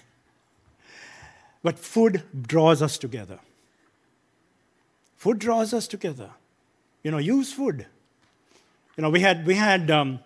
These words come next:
we had a, you know, during the Syrian war, there were families that came over to the U K, and our city, they gave families to pastors and said, "You guys adopt them." Th-, this was done by the government, by the way.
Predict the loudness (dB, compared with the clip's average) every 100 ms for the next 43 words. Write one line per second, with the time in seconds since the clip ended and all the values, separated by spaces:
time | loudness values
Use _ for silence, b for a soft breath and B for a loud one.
0 | _ b b b 0 2 0 -6 _ _
1 | _ -2 0 4 6 6 4 2 2 4
2 | 4 4 0 -2 -18 _ _ _ b b
3 | b b 0 0 2 0 2 0 0 0
4 | 0 2 0 -2 -4 -2 -2 -2 -4 -4
5 | -8 b b b b -10 -2 2 2 2
6 | -4 -6 -2 -4 -4 -12 _ -8 2 4
7 | 4 0 -2 2 2 0 -6 _ _ _
8 | _ _ _ _ _ _ _ _ _ _
9 | _ _ -20 -8 -2 0 0 0 -2 -4
10 | -6 -6 -2 -2 -2 -8 -10 -10 -18 -20
11 | _ _ -12 -4 -2 -4 -6 -6 -4 0
12 | 0 0 -4 -4 -6 -6 -8 -8 -18 _
13 | _ _ _ _ _ _ _ _ _ _
14 | -12 -10 -6 -4 -2 0 0 2 0 0
15 | 0 -2 -8 -8 -14 -14 -16